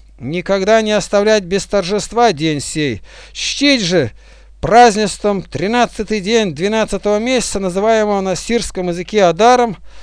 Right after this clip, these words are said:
за день до дня Мардахеева. Так как кончилось дело с Никанором, и как с того времени город оставался во власти евреев, то и я кончил здесь мое слово. Если я изложил его хорошо и удовлетворительно,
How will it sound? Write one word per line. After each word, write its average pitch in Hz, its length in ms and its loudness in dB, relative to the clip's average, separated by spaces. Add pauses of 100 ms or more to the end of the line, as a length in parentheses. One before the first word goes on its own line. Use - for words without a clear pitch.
(140)
за 170 220 2
день 226 320 0
до 185 140 4
дня 202 220 -2
Мардахеева. 170 800 -2 (760)
Так 180 200 2
как 175 140 -4
кончилось 160 540 0
дело 151 240 0
с - 80 -10
Никанором, 170 680 -2 (480)
и 139 60 -6
как 214 260 0
с - 60 -8
того 190 200 4
времени 190 360 0
город 170 280 0
оставался 170 540 0
во 160 120 0
власти 160 400 -2
евреев, 185 560 0 (640)
то 185 100 0
и 156 120 2
я 214 200 4
кончил 208 540 -2 (500)
здесь 170 360 -4
мое 147 220 -4
слово. 127 460 -6 (760)
Если 240 420 2
я 220 220 4
изложил 180 380 2
его 160 180 2
хорошо 165 640 4 (200)
и 190 60 -6
удовлетворительно, 185 1120 -2